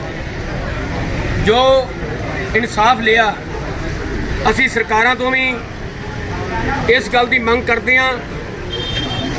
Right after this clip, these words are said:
ਕਿ ਲੋਕਾਂ ਦੇ ਉੱਤੇ ਜਿਹੜੇ ਕਾਲੇ ਕਾਨੂੰਨ ਲਗਾਤਾਰ ਬਣਾਏ ਜਾ ਰਹੇ ਹੈ,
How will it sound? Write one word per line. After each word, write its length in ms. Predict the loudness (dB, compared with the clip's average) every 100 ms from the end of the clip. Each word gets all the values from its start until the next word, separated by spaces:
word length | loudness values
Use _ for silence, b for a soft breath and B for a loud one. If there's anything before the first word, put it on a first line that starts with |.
| 2
ਕਿ 80 | 4
ਲੋਕਾਂ 380 | 4 4 2 2
ਦੇ 80 | 2
ਉੱਤੇ 200 | 2 4
ਜਿਹੜੇ 220 | 4 2
ਕਾਲੇ 320 | 2 2 4
ਕਾਨੂੰਨ 360 | 2 0 2 4
ਲਗਾਤਾਰ 400 | 4 6 4 4
ਬਣਾਏ 280 | 2 2
ਜਾ 180 | 4 4
ਰਹੇ 180 | 6 6
ਹੈ, 160 | 4